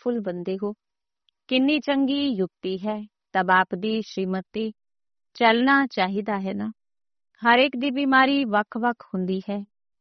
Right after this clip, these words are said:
ਹਰ ਇੱਕ ਦੀ ਬਿਮਾਰੀ ਦੇ ਲਈ ਸਰਜਨ ਹੈ। ਵੱਡੇ ਵੱਡੇ ਆਦਮੀਆਂ ਕੋਲ ਖਾਸ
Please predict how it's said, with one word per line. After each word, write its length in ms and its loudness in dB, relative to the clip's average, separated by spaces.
ਹਰ 200 6
ਇੱਕ 180 2
ਦੀ 180 0
ਬਿਮਾਰੀ 480 2
ਦੇ 140 -2
ਲਈ 320 0
ਸਰਜਨ 500 -8
ਹੈ। 260 -4
ਵੱਡੇ 340 4
ਵੱਡੇ 260 4
ਆਦਮੀਆਂ 560 2
ਕੋਲ 280 0
ਖਾਸ 320 0